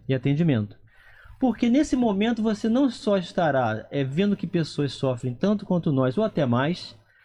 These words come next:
mas também você estará no mesmo propósito de ação espiritual da sua mãezinha. Então a pessoa começou a fazer assistência, começou a visitar os hospitais,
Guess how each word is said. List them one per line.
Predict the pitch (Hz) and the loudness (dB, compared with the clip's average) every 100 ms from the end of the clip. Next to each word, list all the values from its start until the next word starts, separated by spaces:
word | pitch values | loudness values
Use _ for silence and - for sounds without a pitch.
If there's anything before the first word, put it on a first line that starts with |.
| _ - | _ 0
mas | 220 | 0
também | 220 233 | 2 0
você | 226 226 | 0 0
estará | 214 220 | 0 0
no | 220 | 2
mesmo | 214 262 269 | 4 4 2
propósito | 262 226 - 175 185 190 | 2 -2 0 0 0 0
de | 180 | 0
ação | 190 175 175 | 0 0 -2
espiritual | 170 - 170 170 170 160 | -2 -2 -2 0 0 0
da | 165 | 0
sua | - 170 | 0 0
mãezinha. | 190 160 131 123 120 _ _ _ _ _ _ _ - | 0 0 -2 -4 -10 _ _ _ _ _ _ _ -4
Então | 220 - 269 320 | -2 2 2 2
a | |
pessoa | 285 294 247 - 233 | 2 0 0 -2 0
começou | 233 247 220 233 | 2 2 0 -2
a | |
fazer | 208 202 156 147 | 0 0 0 0
assistência, | 143 147 - 127 127 170 214 208 - | -2 -6 -2 0 0 0 -2 -4 -4
começou | 170 165 156 196 | 0 0 0 0
a | 190 | 0
visitar | 170 160 - | 0 -2 0
os | 131 | -2
hospitais, | 131 - 123 - 104 151 170 | -2 -4 -4 0 0 -2 -6